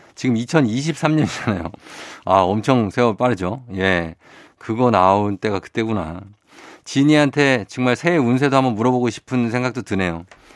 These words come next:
이 운이, 그 운이라는 게 긍정적인 생각을 하면 딸려온다, 뭐 이런 얘기를 하는데, 그거만 뭐 믿거나 말거나 하지만 사실 뭐 한번 믿어보는 거죠.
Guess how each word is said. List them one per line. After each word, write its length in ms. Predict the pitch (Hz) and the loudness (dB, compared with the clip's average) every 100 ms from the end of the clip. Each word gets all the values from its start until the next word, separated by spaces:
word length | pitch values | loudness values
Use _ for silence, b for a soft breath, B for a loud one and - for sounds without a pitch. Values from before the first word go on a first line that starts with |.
| B B B | B B B
이 200 | 120 131 | 2 2
운이, 480 | 113 139 160 143 92 _ b b b b | 4 6 8 6 4 _ b b b b
그 100 | - | 0
운이라는 560 | 127 120 151 160 147 143 | 2 4 4 6 4 4
게 180 | 139 113 | 2 0
긍정적인 680 | - 139 160 185 175 160 151 | 2 4 6 4 4 0 0
생각을 400 | 151 151 139 131 | 0 2 2 2
하면 180 | 127 | 0
딸려온다, 600 | 123 170 165 117 113 110 | 0 2 2 2 4 2
뭐 120 | 95 101 | 2 2
이런 200 | 113 117 | 2 2
얘기를 180 | 107 | 0
하는데, 540 | 120 135 101 104 87 78 b b b b b - | 0 0 0 -2 -2 -6 b b b b b -10
그거만 460 | 117 127 120 117 | -2 2 2 2
뭐 100 | 104 | 0
믿거나 340 | 101 110 147 131 | -4 0 2 4
말거나 340 | 98 110 123 | 2 2 0
하지만 360 | 104 110 127 127 b b b | 0 -2 -4 -6 b b b
사실 240 | - 127 131 | -10 -6 -2
뭐 240 | 127 120 | 0 0
한번 220 | 120 160 | 0 -2
믿어보는 500 | 113 135 208 156 131 | 2 6 8 8 6
거죠. 380 | 113 90 87 82 | 4 0 -6 -12